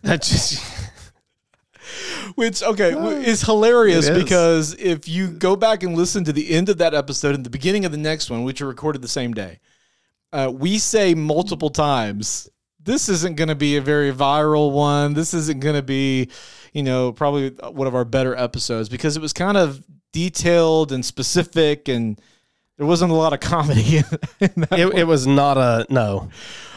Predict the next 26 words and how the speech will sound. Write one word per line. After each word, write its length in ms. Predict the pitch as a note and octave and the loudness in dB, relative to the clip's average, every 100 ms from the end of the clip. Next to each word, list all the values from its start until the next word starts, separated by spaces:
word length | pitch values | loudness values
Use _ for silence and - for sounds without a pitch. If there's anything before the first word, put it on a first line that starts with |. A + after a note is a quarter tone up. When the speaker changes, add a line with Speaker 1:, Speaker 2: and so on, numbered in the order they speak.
| - | -6
Speaker 2:
But 340 | - A#3 A#3 A3 | 2 2 2 2
that 240 | A3+ A3 | 2 2
has 140 | G#3+ F#3 | 0 0
been 100 | G#3 | 2
our 160 | E3+ | 2
most 340 | D#3+ E3 G3 F3+ | 2 2 2 0
listened 380 | F3+ - F#3+ D#3+ | 0 0 -2 2
to, 340 | F3 E3+ F3 | 4 4 4
our 200 | D3 C#3+ | 0 0
most 360 | C#3+ D#3 E3+ E3 | 2 2 0 0
watched. 420 | D#3+ E3 D#3+ - | 2 4 2 -2
We've 140 | F3 F3+ | -2 0
had 160 | F3 | 0
over, 540 | E3+ C3 F#3 G3+ D#3+ C#3 | 0 2 2 2 0 0
combined, 680 | F#3+ E3 D3+ D#3+ F#3+ G#3+ | 0 0 2 2 2 2
Aaron, 360 | A3 A3 A#3 A3+ | 2 4 2 0
over 340 | - F#3 F3 | 0 2 2
five 640 | D#3 - F#3+ G3+ A3 A#3 G#3+ | 0 -2 2 4 4 2 0
million 760 | F3+ F3 F#3+ G#3 A3 G#3+ G3+ F#3 | -2 2 6 6 6 4 2 0
views 680 | D#3+ F#3 G3 F#3+ E3 D3+ - | -2 0 2 4 4 4 4
Speaker 1:
Unreal. 560 | D#3 D3 C3+ C3 B2 | 4 6 4 4 4
Speaker 2:
from 160 | G#2+ F3 | 2 4
those 260 | F3+ F#3+ E3 | 4 4 4
videos 560 | F#3 F3 D#3 C#3+ C3+ | 2 4 4 2 -2
on 160 | E3+ C#3 | -6 -4
TikTok. 540 | D3+ C#3 B2+ G#2 G2+ | -4 -2 -2 -2 -4